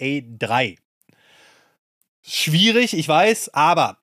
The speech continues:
nehmen wir jetzt einfach mal, ähm, die Reihenfolge. Die bisherige PlayStation fünf basierte auf A D N A zwei von A M D und das ist eine Technik, die kam damals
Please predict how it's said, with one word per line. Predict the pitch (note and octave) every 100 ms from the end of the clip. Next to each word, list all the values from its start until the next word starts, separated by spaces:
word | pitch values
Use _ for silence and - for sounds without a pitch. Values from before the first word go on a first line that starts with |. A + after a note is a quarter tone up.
| _
nehmen | C3 D3+ G3+
wir | F#3+
jetzt | F3 D3+
einfach | F3 F3+ D#3+
mal, | D3 D#3 D#3 D#3 D#3+
ähm, | C#3 C#3+ C#3 C#3 C3+ C#3 C3+ C3+
die | C3
Reihenfolge. | A#2+ D#3 A3 - D#3+ E3+ E3+ F3 F3 D#3
Die | C3+
bisherige | B2 - F#3+ F3+ D#3 D3+
PlayStation | - C#3 F3 - C3+ C3+ A#2+ A#2 G2+
fünf | - D#4 D#4+ - _ _ _ -
basierte | D3 B2+ E3 D#3
auf | B2 -
A | A#2 A#2+
D | A#2
N | G#2
A | F#2+ F#2+
zwei | - D3+ G3+
von | F3+ E3
A | D3+
M | D3+ D3
D | C3 C3 - - - _
und | B2+ B2
das | D3 -
ist | C#3+
eine | B2+
Technik, | D3 D3+ - C3+ - - -
die | B2
kam | - C3 D3+ C3+
damals | A#2 C3+ D#3 C3 C3 -